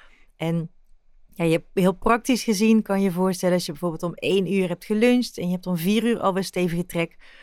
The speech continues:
ja, pak dan liever één goed gezond tussendoortje dan dat je vanaf dat moment elk half uur iets naar binnen schuift. Want dan kom je weer een beetje terug in, ja, die situatie waarbij die maag maar continu gevuld wordt met nieuwe ingrediënten, die nieuwe en oude ingrediënten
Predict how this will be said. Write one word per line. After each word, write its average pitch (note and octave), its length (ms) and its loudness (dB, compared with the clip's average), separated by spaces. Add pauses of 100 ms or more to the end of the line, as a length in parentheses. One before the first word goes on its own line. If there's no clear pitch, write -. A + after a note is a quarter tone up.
(320)
ja, D#3 160 -6
pak E3+ 260 -2
dan E3+ 260 2
liever G3+ 520 2 (680)
één G#3+ 260 4
goed A#3+ 220 -4
gezond G3 440 0
tussendoortje F3+ 640 0
dan F#3+ 140 -2
dat F#3 160 -2
je F3+ 80 -6
vanaf F3 200 -2
dat F3+ 140 -2
moment F3 300 0
elk F#3 240 -2
half E3 360 2
uur F#3+ 220 2
iets F3 180 -4
naar D3+ 140 -4
binnen C#3+ 220 -2
schuift. C#3 460 -6
Want D3+ 160 -12
dan D#3+ 140 -6
kom D#3 160 -6
je D3+ 100 -4
weer D3+ 140 -2
een D#3 100 -4
beetje D#3 320 -2
terug F3+ 340 0
in, E3+ 300 -2 (640)
ja, E3 280 -4
die D#3+ 100 -2
situatie F3+ 640 2
waarbij F3 260 4
die G3+ 120 4
maag G#3+ 360 4
maar G3+ 140 0
continu G3+ 440 2
gevuld G3 360 2
wordt F#3+ 180 -2
met F#3+ 80 2
nieuwe G#3 260 6
ingrediënten, F#3+ 800 2
die E3+ 200 -2
nieuwe F#3+ 320 4
en F#3 200 -2
oude G#3+ 340 2
ingrediënten F3 760 -4